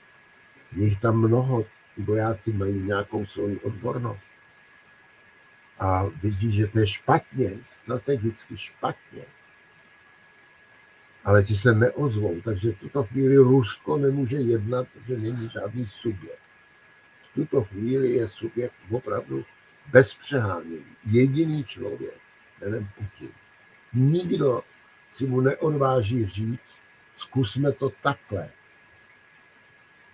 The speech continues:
Třeba stáhněme tady ta vojska a udělejme,"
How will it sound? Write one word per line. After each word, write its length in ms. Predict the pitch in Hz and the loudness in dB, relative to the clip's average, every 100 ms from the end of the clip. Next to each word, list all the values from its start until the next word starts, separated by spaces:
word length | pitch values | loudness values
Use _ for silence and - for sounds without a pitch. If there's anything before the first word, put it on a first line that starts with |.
| _ _ _ _ | _ _ _ _
Třeba 400 | - 123 110 104 | -2 0 2 -2
stáhněme 600 | - 117 127 123 123 117 | -4 -2 0 2 2 0
tady 440 | 101 117 123 107 - - _ _ _ _ _ _ - - | -2 -4 0 0 -4 -16 _ _ _ _ _ _ -20 -18
ta 120 | - | -10
vojska 520 | 95 123 120 - - 90 | 0 2 0 -2 -8 -6
a 300 | 87 95 85 - _ _ _ _ _ _ _ _ _ _ _ _ _ _ _ _ _ _ _ | -6 -6 -8 -16 _ _ _ _ _ _ _ _ _ _ _ _ _ _ _ _ _ _ _
udělejme," 460 | - 104 104 101 101 | -10 -4 -2 0 -2